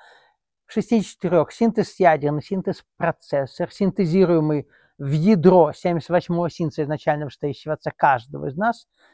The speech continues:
и фиксируя его в отжасе каждого из нас, возжигаясь, преображаемся им. И эманируем все стяженное, возожженное в ивдива каждого из нас,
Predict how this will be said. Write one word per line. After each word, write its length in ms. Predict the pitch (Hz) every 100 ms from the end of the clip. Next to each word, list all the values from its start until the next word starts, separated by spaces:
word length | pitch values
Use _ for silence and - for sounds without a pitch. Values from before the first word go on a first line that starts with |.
| _
и 120 | - 294
фиксируя 400 | 269 - 240 226
его 140 | 214
в 180 | 160 151
отжасе 460 | 180 135 156 -
каждого 500 | - 165 147 131 156
из 80 | 156
нас, 240 | 180 226 -
возжигаясь, 720 | 165 147 180 175 202 180 - _
преображаемся 1000 | - 190 180 143 151 127 135 - - - 180
им. 240 | 214 262 _ _ _ _ _ _ _ _ _ _ _ _ _ _ _ _ _ _ _ _ _ _ _ _ _ _ _ _ _ _ _ _ _ _ -
И 160 | 262
эманируем 540 | 254 247 220 196 190 170
все 160 | 190
стяженное, 720 | 175 - 160 165 151 147 147
возожженное 800 | 139 143 147 127 139 143 143 156
в 200 | 139 135
ивдива 600 | 185 139 120 151 139 139 -
каждого 640 | 165 131 - - 73 78
из 120 | -
нас, 260 | 180 226